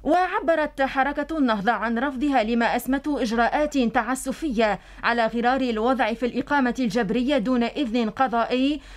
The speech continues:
ودون تعليل ووفقا لقانون غير دستوري، ومنع تونسيين من السفر بناء على صفاتهم المهنية أو نشاطهم السياسي أو الحقوقي بتعليمات شفوية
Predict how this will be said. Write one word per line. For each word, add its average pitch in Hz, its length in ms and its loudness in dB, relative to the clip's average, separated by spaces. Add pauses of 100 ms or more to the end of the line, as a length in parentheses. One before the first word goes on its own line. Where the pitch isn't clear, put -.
(100)
ودون 349 540 0
تعليل 254 680 0
ووفقا 226 680 0
لقانون 233 720 0
غير 262 300 0
دستوري، 254 720 0 (300)
ومنع 349 640 0
تونسيين 254 680 0
من 233 160 2
السفر 220 540 -2
بناء 226 520 0
على 226 240 0
صفاتهم 262 680 -2
المهنية 262 800 2 (300)
أو 349 140 0
نشاطهم 311 600 0
السياسي 233 640 0
أو 269 260 0
الحقوقي 226 880 0 (240)
بتعليمات 226 840 -2
شفوية 269 760 0